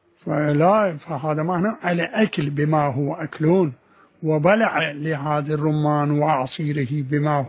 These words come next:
هو ابتلاع، هذا هو مطلوبنا أو مستحبون. وإذا كان هذا ال-، بل هذا الأكل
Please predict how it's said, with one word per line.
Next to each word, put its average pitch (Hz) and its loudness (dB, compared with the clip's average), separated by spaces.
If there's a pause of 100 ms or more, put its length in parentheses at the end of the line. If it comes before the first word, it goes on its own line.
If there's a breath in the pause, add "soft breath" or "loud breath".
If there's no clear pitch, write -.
هو 147 -2
ابتلاع، 151 2 (580 soft breath)
هذا 214 4
هو 170 -4
مطلوبنا 160 -4 (400 soft breath)
أو 170 4
مستحبون. 147 0 (640 loud breath)
وإذا 139 2
كان 139 0
هذا 143 0
ال-، 139 -2 (640 soft breath)
بل 147 2 (280)
هذا 147 0
الأكل 151 2